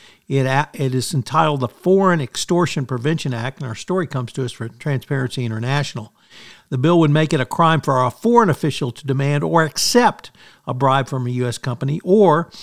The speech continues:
demand or accept any bribe that substantially impacts U S commerce. Um, this is a huge step forward.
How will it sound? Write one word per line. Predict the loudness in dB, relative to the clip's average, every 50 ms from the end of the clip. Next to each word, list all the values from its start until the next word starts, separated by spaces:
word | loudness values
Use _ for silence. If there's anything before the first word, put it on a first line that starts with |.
| -18 -18 -16 -16 -16 -8 -2
demand | 0 0 2 2 2 2 2 2
or | 2
accept | 0 0 -2 0 0 0 0 2
any | 2 4 4 4
bribe | 4 4 4 4 4 4 2 0
that | -4 -6 -6
substantially | -4 -4 -4 -4 -2 -2 0 2 2 2 2 0 -2 -2 -2 -2 -2 -2 -2
impacts | -2 -2 0 2 0 0 0 -2 -6 -4
U | -4 -2 -2
S | -2 -4 -4
commerce. | -4 -2 0 0 2 2 0 -2 -6 -10 -16 -16 -16 _ _ _ _ _ _ _ _ _ _ _
Um, | -2 0 2 2 2 2 0 -2 -4 -8 -12 _ -18 -10 -4
this | -2 0 0 0 2
is | 0 0 0 0
a | 0 -2 -2
huge | -4 -4 -4 -2 0 2 4 4 4 4 4 2 0 -4 -8 -8 -8
step | -6 -2 -2 -2 -2 -2 -2
forward. | -2 0 2 2 2 0 0 -2